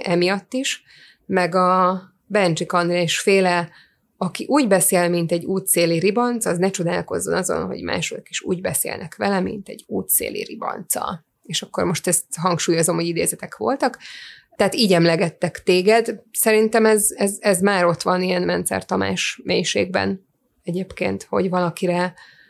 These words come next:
valakire ilyet mondunk. Nem is erről foglak megkérdezni most.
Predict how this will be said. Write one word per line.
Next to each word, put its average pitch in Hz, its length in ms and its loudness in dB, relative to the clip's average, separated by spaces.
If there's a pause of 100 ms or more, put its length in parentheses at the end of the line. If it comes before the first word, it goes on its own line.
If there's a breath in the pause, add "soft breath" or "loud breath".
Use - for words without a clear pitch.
valakire 175 540 2
ilyet 175 300 0
mondunk. 175 500 2 (480)
Nem 247 280 6
is 165 120 4
erről 175 260 4
foglak 170 360 2
megkérdezni 180 600 2
most. 233 460 0